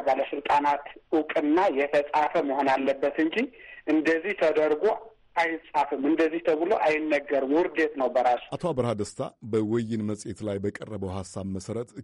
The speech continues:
Speaker 2: ክልል አቀፍ ምርጫ ይደረግ ቢባል እንኳ የቅቡልነቱ ጥያቄ ሌላ ችግር እንደሆነም አንስተዋል።
Speaker 1: ምርጫ በክልል ደረጃ የሚደረግ ምርጫ የለም። በክልል ደረጃ ምርጫ እንዲደረግ እኮ የምርጫ ቦርድ፣ ገላጋይ ህጋዊ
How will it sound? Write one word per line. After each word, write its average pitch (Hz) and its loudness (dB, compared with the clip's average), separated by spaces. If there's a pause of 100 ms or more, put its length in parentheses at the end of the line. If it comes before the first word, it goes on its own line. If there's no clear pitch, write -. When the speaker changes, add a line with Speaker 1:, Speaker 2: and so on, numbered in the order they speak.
Speaker 2:
ክልል 160 -4
አቀፍ 107 -6
ምርጫ 107 -6 (240)
ይደረግ 113 -2
ቢባል 95 -4
እንኳ 120 -6 (360)
የቅቡልነቱ 139 -2 (100)
ጥያቄ 113 -4 (340)
ሌላ 131 -4 (140)
ችግር 107 -6
እንደሆነም 98 -4 (160)
አንስተዋል። 98 -10 (200)
Speaker 1:
ምርጫ 196 -2 (220)
በክልል 175 -4
ደረጃ 160 0
የሚደረግ 151 0
ምርጫ 151 -2
የለም። 156 0
በክልል 180 -2
ደረጃ 185 0 (480)
ምርጫ 190 0
እንዲደረግ 185 2
እኮ - -4 (340)
የምርጫ 180 2 (120)
ቦርድ፣ 160 2 (180)
ገላጋይ 170 2
ህጋዊ 156 4